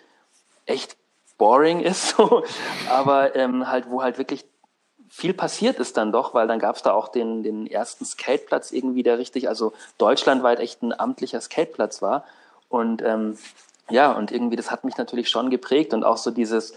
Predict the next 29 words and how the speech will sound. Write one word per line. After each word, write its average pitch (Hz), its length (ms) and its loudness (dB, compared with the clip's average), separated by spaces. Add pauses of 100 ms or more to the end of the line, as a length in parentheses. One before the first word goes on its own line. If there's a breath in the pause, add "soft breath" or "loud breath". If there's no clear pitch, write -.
(360 loud breath)
diese 113 300 2 (480 loud breath)
Do-it-yourself-Mentalität 127 1400 4
so, 127 200 -2
okay, 127 420 0
also 120 240 0
den, 117 260 -4
den 107 140 -6
Skateplatz, 135 600 -2
den, 117 300 -4 (500 soft breath)
ähm, 110 600 -4
der 110 120 4
ist - 240 -6
dadurch 135 280 2
entstanden, 127 540 0
dass 120 320 0
damals 139 600 0 (340 soft breath)
der 117 340 0
Thomas 123 360 -2
Stellwag, 156 440 2
das - 160 -16
wird 123 120 -2
jetzt 123 140 -4
wahrscheinlich 113 260 -4
nichts - 180 -12
sagen, 156 220 4
das 123 100 -6
ist 113 140 -6
so 117 80 2
mein, 110 360 2